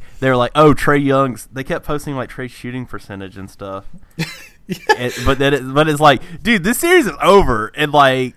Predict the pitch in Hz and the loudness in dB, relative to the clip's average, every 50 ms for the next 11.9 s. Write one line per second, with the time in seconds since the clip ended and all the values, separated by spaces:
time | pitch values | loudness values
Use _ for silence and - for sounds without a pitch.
0 | _ _ - - 185 202 240 226 247 254 254 - 156 123 - - 156 185 190 - | _ _ -2 2 4 4 4 4 2 2 0 -2 -4 2 4 4 4 4 2 -4
1 | 147 135 135 135 - 127 113 104 117 139 170 185 190 190 190 180 160 143 127 - | -4 -4 -2 -2 -2 -4 -4 -2 2 2 4 4 4 2 2 2 2 0 -2 -6
2 | - - - 117 120 135 139 - 170 220 269 240 208 190 180 - 151 123 110 117 | -12 -14 -14 -10 -6 -4 -4 -2 0 0 4 6 6 6 4 4 0 -2 0 0
3 | 117 123 123 - - - 113 113 107 - - - 98 95 92 - 101 95 98 - | 0 0 -2 -4 -6 -6 -6 -6 -6 -6 -6 -6 -6 -6 -6 -6 -10 -10 -8 -6
4 | 120 120 101 107 120 120 104 101 113 117 117 117 120 113 107 - 120 113 107 104 | -4 -4 -2 -2 -4 -4 -4 -4 -4 -2 -2 -2 -4 -6 -6 -6 -6 -6 -4 -4
5 | 104 95 101 - - 120 131 143 143 135 - - 135 123 - - 131 120 113 107 | -6 -6 -8 -10 -6 -4 -2 -2 -2 -2 -2 0 -2 -2 -2 -4 -2 -2 0 0
6 | 101 98 - - - - - - - - - - 131 127 - - 127 135 135 131 | -2 -4 -6 -10 -20 -20 -20 -20 -20 -18 -10 -6 -4 -2 -2 -2 -2 -2 -2 -2
7 | 123 113 107 101 95 80 - - - - - - - - - - - 123 139 151 | -2 -2 -4 -6 -8 -12 -14 -18 -20 -20 -20 -20 -20 -20 -20 -12 -4 0 4 4
8 | 165 170 185 - - - 185 147 139 135 139 135 123 107 - 123 107 101 101 104 | 6 6 6 4 2 2 2 4 4 4 4 4 2 0 -2 -4 -2 -4 -4 -6
9 | - 107 123 120 113 107 110 135 151 147 - 120 107 98 92 101 98 98 104 113 | -6 -4 -2 -2 -2 0 0 -2 -2 -2 -4 -6 -6 -6 -6 -8 -6 -4 -2 0
10 | 107 107 107 104 101 - 95 101 101 - - 104 101 101 101 107 113 110 - - | 0 0 0 -2 -4 -4 -6 -6 -8 -8 -8 -10 -8 -8 -6 -6 -6 -6 -6 -8
11 | 107 104 104 104 - 107 101 - 101 98 110 107 107 98 98 92 95 95 | -8 -6 -6 -6 -6 -8 -10 -8 -10 -8 -8 -8 -8 -6 -6 -6 -6 -8